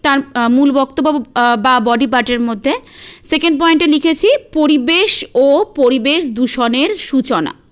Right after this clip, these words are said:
পরিবেশ ও পরিবেশ দূষ-, জু-, আহ, দূষণের সূচনা। তো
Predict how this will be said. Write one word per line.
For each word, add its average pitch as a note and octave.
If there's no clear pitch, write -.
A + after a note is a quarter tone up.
পরিবেশ D4
ও C#4
পরিবেশ C4+
দূষ-, B3
জু-, A#3
আহ, A3
দূষণের C4
সূচনা। A#3+
তো D#4+